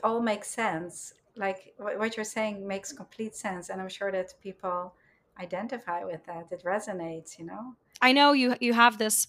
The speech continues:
Speaker 2: beautiful practice on the Upper East Side in New York, um, you know, the Jinshin Institute. Earlier, we had talked about how you came to New York to pursue dancing, and then you kind of fell into this, but in a more abridged version, can you take us through, like, the trajectory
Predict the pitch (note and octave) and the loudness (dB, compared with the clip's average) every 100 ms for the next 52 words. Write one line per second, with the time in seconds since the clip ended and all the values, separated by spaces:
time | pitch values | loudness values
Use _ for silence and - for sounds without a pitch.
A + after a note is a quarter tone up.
0 | _ _ - D#4+ E4+ D#4+ - A3+ A3+ - | _ _ 4 4 4 4 8 8 8 4
1 | G#3+ G#3+ G#3+ G#3 G#3 G#3 G3+ - G3 G3 | 2 2 2 0 0 -2 -2 2 4 2
2 | G3 G3 F#3+ F#3 F#3+ G3+ - F#3+ F#3+ G3 | 0 -2 -2 0 -2 -4 -4 -4 -4 -6
3 | F#3+ F#3+ - _ _ - F#3 _ _ - | -8 -10 -16 _ _ -8 -8 _ _ -2
4 | C4+ C4+ A#3+ A#3 A3 G#3+ - G#3 - G#3+ | 2 4 4 0 0 -2 -2 -6 0 0
5 | C4 _ - E4+ F4+ D4+ C4 B3 A#3+ C4+ | 0 _ 6 8 8 6 4 2 8 10
6 | C#4 C4 A3+ G3+ G#3+ G#3 G#3 G#3 G3+ G3+ | 10 10 6 6 6 4 4 2 2 0
7 | A#3 _ _ - C4 C4 A#3+ B3 G#3+ G#3 | -6 _ _ 0 4 4 4 6 8 6
8 | G3+ - A3 G#3+ G#3+ G#3 - G#3+ G3+ - | 4 2 4 6 4 2 -4 -6 -6 -6
9 | G#3 - G#3 C4+ C4+ B3+ A#3+ A#3 G#3+ G#3 | -4 -2 2 4 4 4 0 0 -2 0
10 | G3+ G3 - - - _ - A#3 A#3 A#3 | -2 -4 -8 -16 -20 _ 0 2 6 6
11 | C4+ C#4 B3 A3 - A3 G#3 G3+ _ _ | 6 4 2 2 2 4 4 2 _ _
12 | _ _ _ _ - C4 B3+ B3+ C4 C4 | _ _ _ _ 0 2 4 4 4 4
13 | A3+ A3 A3 - G3+ G3+ G#3 F#3+ G3 G3+ | 4 2 2 -2 0 2 0 -2 -2 -2
14 | G#3+ G#3 - A3 A3+ A3 - G#3 G#3 G3 | 0 0 0 -2 0 -2 -2 -2 0 2
15 | G3 F#3+ G3+ - G3+ G3+ G3+ - G#3 A3 | 2 0 -4 -6 -6 -4 -6 -2 2 6
16 | A3 A3+ - G3 F#3+ G3 | 4 4 -4 0 0 0